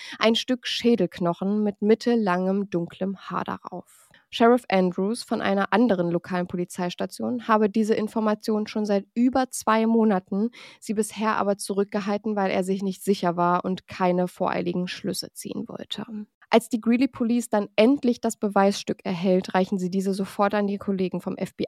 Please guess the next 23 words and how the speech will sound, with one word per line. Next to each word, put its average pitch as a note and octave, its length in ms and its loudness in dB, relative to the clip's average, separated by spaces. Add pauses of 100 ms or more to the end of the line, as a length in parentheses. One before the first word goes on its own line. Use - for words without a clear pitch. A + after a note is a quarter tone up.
I A3 220 4
weiter, G3+ 480 0
die G3+ 180 2
es G3+ 140 4
in G3 160 2
der F#3 240 4
internen F#3 380 0
Forensik E3+ 580 -2
überprüfen F3+ 580 -6
lassen. A3+ 540 -12 (560)
Es - 120 -4
dauert A3 260 6
mehrere G#3+ 400 4
Monate, A#3+ 580 2
bis A#3 240 -4
die F#3+ 160 -4
Analyse G#3 480 2
des F#3+ 180 -2
Schädelknochens G3 680 -4
beziehungsweise F#3 800 -2
der F3+ 180 -4
Haare F#3 280 2
feststeht. - 920 -8